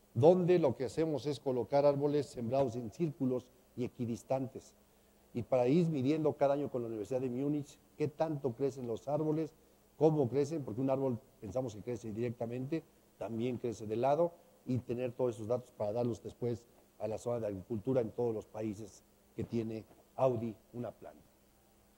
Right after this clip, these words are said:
Ahí lo pueden ver otra vez, ahí están sembrados los árboles,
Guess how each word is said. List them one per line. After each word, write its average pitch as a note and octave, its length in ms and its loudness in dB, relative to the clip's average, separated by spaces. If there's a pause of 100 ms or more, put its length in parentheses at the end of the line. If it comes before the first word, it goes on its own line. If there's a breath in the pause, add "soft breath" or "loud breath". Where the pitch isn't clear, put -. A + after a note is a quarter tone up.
(360)
Ahí C#3 180 2
lo B2+ 120 0
pueden B2 280 0
ver A#2+ 140 0
otra A#2 180 -2
vez, E3 220 4
ahí D3 80 0
están B2 240 -4
sembrados C3+ 340 4
los C#3 160 -2
árboles, F#3+ 420 2